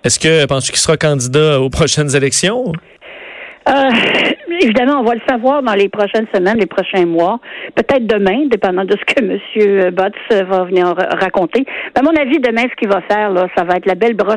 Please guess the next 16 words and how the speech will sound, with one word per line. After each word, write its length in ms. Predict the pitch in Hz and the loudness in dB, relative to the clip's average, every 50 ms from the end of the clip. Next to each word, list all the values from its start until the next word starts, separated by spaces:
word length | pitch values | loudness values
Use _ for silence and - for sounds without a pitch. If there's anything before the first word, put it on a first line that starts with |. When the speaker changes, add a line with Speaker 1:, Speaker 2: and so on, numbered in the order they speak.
| - - | 0 0
Speaker 2:
à 60 | 208 | 0
reluire. 500 | 185 175 165 165 165 165 165 165 170 175 - - - - - - | 0 2 2 4 4 4 4 4 2 2 -2 -6 -14 -12 -6 -2
Il 80 | 202 185 | 0 0
va 80 | 185 | 0
tout 160 | 185 - 285 247 | 0 0 -2 -2
prendre 320 | - - 226 226 226 220 | 0 0 0 0 0 -2
sur 140 | - 214 - - | -2 -4 -2 0
ses 100 | 208 202 180 190 | 0 0 2 0
épaules. 560 | 185 170 - 175 175 170 175 170 170 170 170 - - - - - - | 0 2 2 2 2 4 4 2 2 0 0 -4 -8 -18 -20 -10 -2
Tout 100 | - 240 262 208 | -2 -2 0 0
va 100 | 220 240 | 0 0
être 60 | 208 | 0
de 100 | 196 202 202 - | 0 0 0 0
sa 120 | 202 190 | -2 -2
faute. 580 | - - 185 180 170 170 170 170 170 165 165 - - - - - - - | 0 0 2 2 2 2 2 2 0 -2 -4 -8 -14 -20 -20 -20 -14 -8
Justin 460 | 160 170 208 254 - - 254 254 254 | -4 -2 0 0 0 0 0 0 0